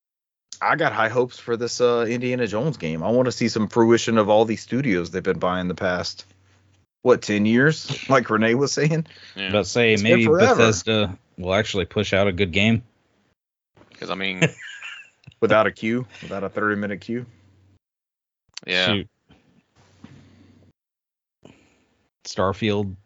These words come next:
Speaker 3: kind of flubbed. Arcane's, uh,
Speaker 1: Redfall. Redfall was a
Speaker 3: Redfall
Speaker 1: joke.
Speaker 3: was, was horribly
Speaker 2: I,
Speaker 3: received.
Speaker 2: I need to go back to Redfall 'cause they, they went through and patched the shit out of it.
Speaker 3: I'm about to
Speaker 1: Yeah.
Speaker 3: say, I've,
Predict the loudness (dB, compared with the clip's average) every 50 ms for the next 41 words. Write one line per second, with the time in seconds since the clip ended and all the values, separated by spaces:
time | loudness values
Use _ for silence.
0 | _ _ _ -20 -6 -4 -2 0 0 2 0 0 -2 -4 _ _ _ _ _ -20
1 | -12 -6 -2 0 2 2 2 2 0 0 0 0 0 0 0 2 4 4 4 4
2 | 2 0 0 -4 -6 -10 -12 -14 _ _ _ _ _ _ _ _ _ _ _ _
3 | _ _ _ _ _ _ _ _ _ _ _ _ _ _ _ _ _ _ _ _
4 | _ _ _ _ _ _ -6 -4 -4 -2 0 0 0 0 0 0 0 2 2 0
5 | -2 -4 -6 -2 -2 0 2 4 4 4 2 2 2 4 4 6 4 4 2 0
6 | -2 -2 -4 -6 -8 -10 -12 _ _ _ -6 -6 -6 -4 -6 -8 -10 -10 -12 -14
7 | -16 _ _ _ _ _ -20 _ _ _ -20 _ -18 -8 -2 2 4 6 6 4
8 | 2 0 -4 -4 -4 -6 -6 -2 -2 -2 -2 -2 -8 -10 -14 -20 _ _ -8 -4
9 | -2 0 -2 -2 -4 -4 -4 -4 -6 -6 -8 -8 -8 -8 -6 -8 -8 -8 -8 -8
10 | -8 -10 -10 _ _ _ _ -18 -16 -14 -14 -14 -12 -12 -14 -12 -12 -14 -16 -10
11 | -8 -8 -8 -8 -10 -14 -14 -12 -10 -8 -8 -8 -8 -8 -8 -6 -6 0 2 2
12 | 2 2 2 0 2 4 4 2 0 -2